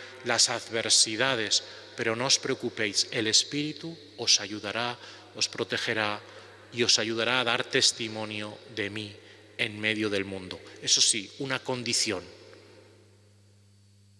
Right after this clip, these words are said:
estar dispuestos a abrir el corazón como lo hizo Lidia para acoger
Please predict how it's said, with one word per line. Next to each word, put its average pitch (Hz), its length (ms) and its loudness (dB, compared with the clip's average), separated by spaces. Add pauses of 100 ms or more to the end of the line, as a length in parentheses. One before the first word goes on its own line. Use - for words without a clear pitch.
(800)
estar 123 480 2 (140)
dispuestos 117 840 2 (280)
a 104 180 0
abrir 123 340 0 (140)
el 131 160 -2
corazón 113 560 0 (1400)
como 110 320 0
lo 104 180 0
hizo 123 460 2
Lidia 95 500 2 (460)
para 98 220 0
acoger 104 480 -2